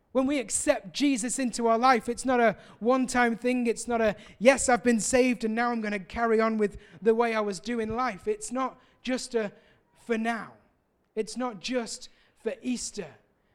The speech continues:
When we make that decision to come to Christ, it's a decision that we make for eternity. Because it doesn't just have a,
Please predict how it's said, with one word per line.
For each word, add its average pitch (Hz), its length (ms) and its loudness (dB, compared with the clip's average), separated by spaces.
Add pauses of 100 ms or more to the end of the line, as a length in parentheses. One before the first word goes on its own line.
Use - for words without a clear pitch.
(280)
When 220 120 2
we 247 140 0
make 233 320 -2
that 220 240 -6
decision 214 580 -4
to 202 120 -6
come 214 220 -6
to 196 100 -10
Christ, 202 560 -8 (260)
it's 208 200 -4
a 196 60 -6
decision 208 560 0
that 202 160 -2
we 190 120 0
make 196 400 -4 (360)
for 208 180 -2
eternity. 190 800 -8 (1500)
Because 196 240 -2
it 214 100 -6
doesn't 226 300 -4
just 220 240 -8
have 233 240 -2
a, 208 180 -2